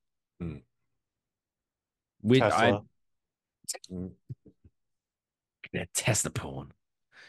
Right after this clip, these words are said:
Speaker 2: Yeah. Um, very specific. I'll give credit to California. Very specific. Uh, the top search <laughs> term in California,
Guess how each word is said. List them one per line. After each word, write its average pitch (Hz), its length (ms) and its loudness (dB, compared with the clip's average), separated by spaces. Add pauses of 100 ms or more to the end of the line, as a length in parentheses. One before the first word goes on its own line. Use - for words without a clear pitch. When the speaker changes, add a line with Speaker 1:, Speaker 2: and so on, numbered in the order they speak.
Speaker 2:
Yeah. - 400 -6 (1160)
Um, 107 460 6
very 220 260 6
specific. - 720 0 (320)
I'll 117 120 4
give 131 200 4
credit - 380 4
to - 60 -4
California. 120 460 4
Very 120 260 2
specific. - 560 0 (1500)
Uh, 92 280 4
the 104 100 2 (160)
top - 300 2
search - 440 4
<laughs> - 60 -4
term 110 400 6
in 104 160 4
California, 117 640 4